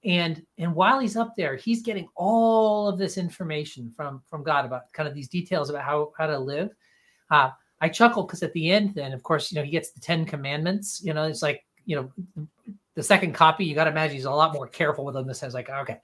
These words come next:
now I know how fragile these are. I really, I'm sorry about that guy. So I'll be, I'll, you know, be careful." But anyway, um, the, uh, but then, you know, all of this is then, in a sense, uh, recapitulated in, uh, in Jesus, who goes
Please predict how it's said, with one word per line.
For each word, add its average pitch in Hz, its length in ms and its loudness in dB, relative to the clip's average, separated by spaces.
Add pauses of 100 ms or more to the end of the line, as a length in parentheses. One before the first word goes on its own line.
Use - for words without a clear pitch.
(280)
now 247 240 10
I 277 80 12
know 254 140 12
how 226 120 12
fragile 226 320 8
these 190 180 4
are. 165 140 8
I 160 60 8
really, 202 220 6
I'm 170 100 2
sorry 190 240 6
about 151 180 -2
that 131 160 -8
guy. 131 120 -14 (380)
So 196 180 4
I'll 170 120 6
be, 202 160 0
I'll, 185 260 2
you 180 100 -2
know, 156 80 -2
be 156 100 -8
careful." 160 220 -4 (280)
But 220 80 2
anyway, 196 380 2 (200)
um, 139 300 -2 (560)
the, 185 300 -2
uh, 143 200 -2 (340)
but 202 140 -4
then, 226 280 0 (100)
you 214 80 -2
know, 202 100 2
all 247 260 6
of 190 120 -2
this 170 440 -4
is 170 400 -6
then, 180 260 -4 (360)
in 165 140 -6
a 156 60 -8
sense, - 500 -6 (280)
uh, 139 200 -2
recapitulated 185 720 -4
in, 156 320 -6 (140)
uh, 143 140 -10 (100)
in 139 140 -10
Jesus, 202 500 -4
who 160 100 -14
goes 151 240 -4